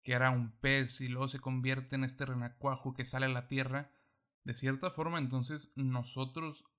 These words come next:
venimos del mar, venimos del agua. Somos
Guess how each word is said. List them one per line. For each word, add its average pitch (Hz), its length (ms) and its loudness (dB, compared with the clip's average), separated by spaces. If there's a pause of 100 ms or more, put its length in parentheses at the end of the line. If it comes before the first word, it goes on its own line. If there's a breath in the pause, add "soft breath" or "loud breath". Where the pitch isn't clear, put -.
(340)
venimos 131 840 -4 (380)
del 117 580 -4
mar, 120 360 -4
venimos 127 720 -6 (200)
del 127 340 -6
agua. 123 400 -2 (640)
Somos 139 680 -4